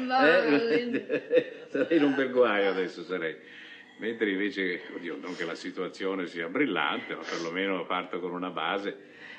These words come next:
Speaker 2: e così, così adesso si va a nanna, eh? E riprenderemo l'inchiesta poi domattina, va bene? Mm?
Speaker 1: Eh, ma non, non credi che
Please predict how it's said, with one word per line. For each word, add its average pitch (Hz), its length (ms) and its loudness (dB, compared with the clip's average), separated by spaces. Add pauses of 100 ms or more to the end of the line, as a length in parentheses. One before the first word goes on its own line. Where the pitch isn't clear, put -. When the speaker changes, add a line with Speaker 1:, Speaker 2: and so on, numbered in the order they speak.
(200)
Speaker 2:
e 82 160 -4
così, 82 280 -4 (1000)
così 87 220 -4
adesso 87 340 0
si 85 140 -6
va 85 160 0
a 82 60 0
nanna, 85 640 -2
eh? 131 500 4
E 107 80 -2
riprenderemo 92 540 2
l'inchiesta 90 480 -2
poi 87 360 -2 (640)
domattina, 82 760 -10
va 95 120 -4
bene? 95 340 0 (340)
Mm? 127 140 0 (260)
Speaker 1:
Eh, 196 300 -6 (360)
ma 233 180 -2
non, 247 320 -2
non 254 220 0
credi 233 340 -2
che 202 360 0